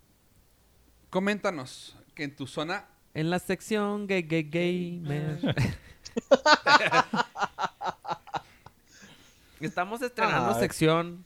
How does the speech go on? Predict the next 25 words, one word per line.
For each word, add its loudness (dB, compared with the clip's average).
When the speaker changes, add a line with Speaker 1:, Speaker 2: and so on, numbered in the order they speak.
Speaker 2:
Estoy -12
muy -10
contento -2
por, -10
por -14
esta -12
oportunidad -12
que -18
me -14
dan -16
aquí -14
en -10
el -10
podcast. -16
Speaker 1:
De-, -16
adelante. -4
<laughs> -18
Los -2
micrófonos 0
son -10
tuyos. -12
Speaker 3:
¿De -2
cantar? 2
Speaker 2:
De -10
cantar. -6